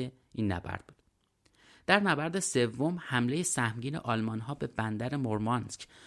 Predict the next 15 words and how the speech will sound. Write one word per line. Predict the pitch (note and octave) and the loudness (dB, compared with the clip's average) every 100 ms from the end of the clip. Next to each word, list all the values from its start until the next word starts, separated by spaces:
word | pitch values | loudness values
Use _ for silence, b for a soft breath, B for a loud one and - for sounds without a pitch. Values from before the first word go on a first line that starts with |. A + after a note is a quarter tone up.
| B - | B -4
شمالی | - A2+ A#2 A2+ A2+ | 2 4 4 2 0
ترین | - A2+ A#2+ A2 | 0 -2 0 0
بندر | A2+ A2 C3+ E3 | -2 -2 -2 -2
شوروی | - A#2+ A#2 C#3+ | 0 0 0 -4
بود | D#3+ | -2
که | - | -2
با | C#3 A2+ | 0 0
وجود | A2 G#2+ D3 | 0 -2 -2
اینکه | D3+ A#2 - | -2 -2 -6
تلفات | - A2 A2+ D3+ D#3 | -6 -6 -4 -6 -6
زیادی | B2+ A#2 A2+ - | -2 -2 -2 -4
رو | A2 | -4
متوجه | G#2 G#2+ G#2+ A2 A2+ | -4 -4 -4 -4 -4
روس‌ها | G#2 G#2 - G#2+ | -2 -2 -4 -8
کرد، | - C#3+ D#3+ | -6 -2 -2